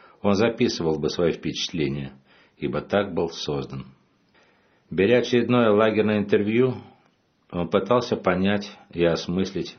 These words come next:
происходящее. Барак с его разношерстным населением был им ощупан, осмотрен и взвешен. Только несколько заключенных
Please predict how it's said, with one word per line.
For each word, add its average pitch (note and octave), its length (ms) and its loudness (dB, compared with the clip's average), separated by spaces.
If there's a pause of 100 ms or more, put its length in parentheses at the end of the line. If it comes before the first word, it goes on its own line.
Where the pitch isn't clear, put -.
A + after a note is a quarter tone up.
происходящее. D2 880 -4 (880)
Барак A2+ 420 4
с - 60 -4
его F2 180 4
разношерстным E2 680 0
населением E2+ 760 -2 (640)
был G2+ 200 2
им F2+ 120 2
ощупан, G2+ 640 0
осмотрен F2 760 -2 (480)
и G2+ 120 -4
взвешен. D#2 680 -2 (960)
Только G2+ 260 2
несколько A2 600 0
заключенных F2+ 880 -2